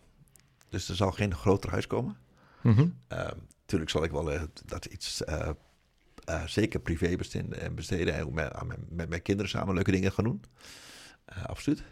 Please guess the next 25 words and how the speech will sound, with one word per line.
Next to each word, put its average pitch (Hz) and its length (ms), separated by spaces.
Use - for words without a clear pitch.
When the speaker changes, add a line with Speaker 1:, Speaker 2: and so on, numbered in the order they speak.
Speaker 1:
Ehm, 92 440
maar 90 240
ik, - 180
eh, 85 200
het - 160
probleem 120 300
is, 98 80
ik - 160
ben 107 120
niet 107 120
materialistisch 101 560
ingesteld. - 600
Dus 85 120
ik 85 80
ben, 92 280
eh, 82 200
eh, - 540
Speaker 2:
Dat 107 140
is - 60
geen 147 120
probleem. 104 380
Speaker 1:
Nee, 110 120
is - 60
geen 160 120
probleem. 120 240